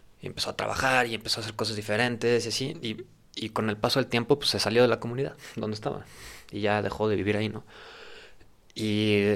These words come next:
él, él contaba así que, que algún tiempo después de haber salido, él regresaba, pues, a ver a, que sea algún familiar o algún amigo, ¿sí? Y notaba que la comunidad o el lugar, este, la gente seguía haciendo exactamente lo mismo.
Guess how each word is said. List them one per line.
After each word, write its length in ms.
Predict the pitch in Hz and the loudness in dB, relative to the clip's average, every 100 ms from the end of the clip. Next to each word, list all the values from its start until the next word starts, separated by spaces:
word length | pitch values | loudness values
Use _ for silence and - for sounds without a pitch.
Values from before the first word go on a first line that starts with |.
| - - | 2 0
él, 180 | 120 - | 0 4
él 140 | 117 | 2
contaba 360 | 117 113 110 110 | 4 2 4 4
así 200 | 107 113 | 2 -2
que, 440 | - 104 92 - - _ - - | 2 2 2 -4 -14 _ -16 -2
que 580 | 101 98 95 95 98 98 - | 0 2 2 0 -2 -6 -8
algún 360 | - 104 110 107 | -6 -4 -4 0
tiempo 260 | 117 113 | 0 2
después 560 | 107 - 113 107 - - - | 0 2 2 2 0 -10 -8
de 80 | 107 | -4
haber 120 | 107 | -2
salido, 400 | 104 104 104 107 | -2 0 4 4
él 120 | 104 98 | 4 2
regresaba, 640 | 98 98 92 113 104 104 | 0 0 2 2 2 0
pues, 160 | - - | -4 -4
a 80 | 92 | 0
ver 140 | 98 | 2
a, 420 | 92 92 92 - - - | 2 0 -2 -6 -12 -10
que 80 | |
sea 140 | 101 98 | -6 -4
algún 160 | 101 | -6
familiar 500 | 98 92 95 98 101 | -6 -8 0 2 2
o 40 | 95 | 0
algún 240 | 104 104 | -4 -6
amigo, 460 | 101 98 98 87 - - - - 98 | -6 -6 -6 -6 -10 -18 -20 -14 -10
¿sí? 260 | - 107 - - - - - - - - - - 90 | -6 -6 -8 -18 -20 -20 -20 -20 -20 -20 -20 -12 -2
Y 40 | |
notaba 320 | 104 110 120 | 2 4 4
que 60 | 104 | 4
la 120 | 104 | 0
comunidad 580 | 98 101 104 104 113 - - - - _ | 0 0 4 4 4 0 -12 -20 -20 _
o 120 | 98 | -2
el 80 | 95 | 0
lugar, 280 | 98 104 113 | 2 2 0
este, 400 | 104 107 - 113 | -2 -6 -2 0
la 140 | 101 | 0
gente 280 | - 107 123 | -2 -2 -2
seguía 240 | 104 101 | 0 0
haciendo 400 | 101 107 107 101 | 0 -2 0 -2
exactamente 520 | - - - 101 104 | -2 -6 -2 -2 -2
lo 80 | 107 | 0
mismo. 280 | 127 123 | 0 -2